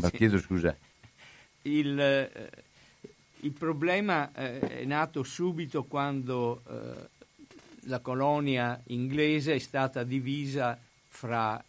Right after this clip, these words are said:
Speaker 1: India e Pakistan, quindi siamo nel millenovecentoquarantasette,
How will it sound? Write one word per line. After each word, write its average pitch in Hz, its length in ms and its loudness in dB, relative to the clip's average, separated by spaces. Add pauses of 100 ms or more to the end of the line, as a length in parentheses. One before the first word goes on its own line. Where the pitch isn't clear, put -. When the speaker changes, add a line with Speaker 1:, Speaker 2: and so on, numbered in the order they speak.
(120)
Speaker 1:
India 127 400 0
e 107 80 -2
Pakistan, 131 760 -2
quindi 110 340 -6
siamo 110 640 -6 (200)
nel 110 180 -6
millenovecentoquarantasette, 113 1800 -4